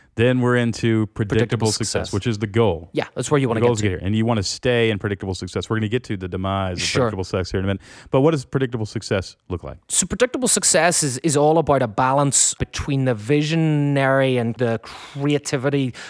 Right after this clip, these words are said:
Speaker 2: that grew the business in the early days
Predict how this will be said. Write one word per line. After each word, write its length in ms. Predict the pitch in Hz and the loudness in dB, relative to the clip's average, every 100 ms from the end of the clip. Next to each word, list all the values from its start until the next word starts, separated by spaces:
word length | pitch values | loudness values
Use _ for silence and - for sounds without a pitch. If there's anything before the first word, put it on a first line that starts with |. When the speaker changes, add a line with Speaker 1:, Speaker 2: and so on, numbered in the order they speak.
| - | -2
Speaker 2:
that 260 | 135 - 151 | -2 -2 -4
grew 320 | 135 135 143 | 0 2 2
the 100 | 139 | 2
business 400 | 131 127 131 - | 2 0 -2 -2
in 80 | 120 | 0
the 120 | 113 | 0
early 280 | 110 120 120 - - | 2 0 -2 -8 -4
days 460 | 127 120 117 - | 0 0 0 -4